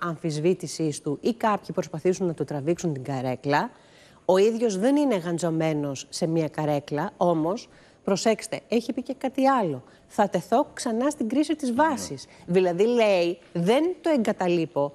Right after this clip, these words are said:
Speaker 1: δεν είμαι
Speaker 2: Μμμ.
Speaker 1: επαγγελματίας πολιτικός, ο οποίος είμαι προσκολλημένος ή δεμένος σε μία καρέκλα, αλλά και από την άλλη, δεν εγκαταλείπω τόσο εύκολα. Θέλετε να ξανατεθώ στην κρίση του
Speaker 2: Ναι.
Speaker 1: λαού; Αυτό θα κάνω».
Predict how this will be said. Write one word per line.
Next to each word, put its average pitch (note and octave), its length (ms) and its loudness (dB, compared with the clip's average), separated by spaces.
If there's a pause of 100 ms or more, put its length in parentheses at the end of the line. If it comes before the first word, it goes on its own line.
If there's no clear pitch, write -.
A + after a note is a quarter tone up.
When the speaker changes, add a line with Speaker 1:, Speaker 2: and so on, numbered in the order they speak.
(180)
Speaker 1:
δεν G3+ 220 2
είμαι D#4+ 160 2
Speaker 2:
Μμμ. F4 60 -2
Speaker 1:
επαγγελματίας G#3+ 680 0
πολιτικός, F#3 640 -2
ο F#3 40 -6
οποίος G3+ 320 -2
είμαι G3+ 120 -4
προσκολλημένος G3 800 0
ή G#3 60 0
δεμένος F#3 440 0
σε F3+ 100 -4
μία F3+ 200 2
καρέκλα, D#3+ 680 0 (280)
αλλά G3+ 240 2
και F#3+ 220 0
από F3 180 -2
την F3+ 220 0
άλλη, F3+ 320 2 (200)
δεν A#3 280 2
εγκαταλείπω B3+ 540 -2
τόσο B3+ 280 0
εύκολα. F3 480 0 (220)
Θέλετε B3+ 340 2
να C4 100 0
ξανατεθώ C4 840 -2
στην A3+ 200 -2
κρίση C#4 360 2 (280)
του C#4+ 80 0
Speaker 2:
Ναι. D#4 100 2
Speaker 1:
λαού; D4+ 340 2
Αυτό - 240 -2
θα G#4 120 -2
κάνω». C#3+ 400 -4